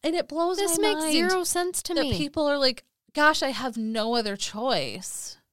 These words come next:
Speaker 1: but these options."
Speaker 2: Like, you literally have all the other options.
Speaker 1: We need to build some critical thinking skills here, people. Yeah, she's like, "Okay,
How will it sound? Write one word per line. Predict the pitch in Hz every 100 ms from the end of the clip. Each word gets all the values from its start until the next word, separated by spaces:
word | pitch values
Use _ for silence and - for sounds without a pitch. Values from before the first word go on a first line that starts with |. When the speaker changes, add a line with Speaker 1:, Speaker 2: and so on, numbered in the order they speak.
| -
Speaker 1:
but | 208
these | - 247 247 -
options." | 202 220 - 185 139 98
Speaker 2:
Like, | 208
you | 247
literally | 269 285 330 320 302 277
have | 254 254 -
all | 240 233 240 247 233
the | 247 -
other | 226 220 220 214
options. | - 190 185 - 196 - 165
Speaker 1:
We | 247 262
need | 254 254 254 254
to | 233
build | 214 214 208 196 - -
some | - 208
critical | - 196 190 190
thinking | 175 175 185 190 196
skills | 185 - 190 185 185
here, | 202 196
people. | - 185 - 190 190 185 - _ _ _ _ - - -
Yeah, | 320 233
she's | - 302
like, | 339
"Okay, | 339 339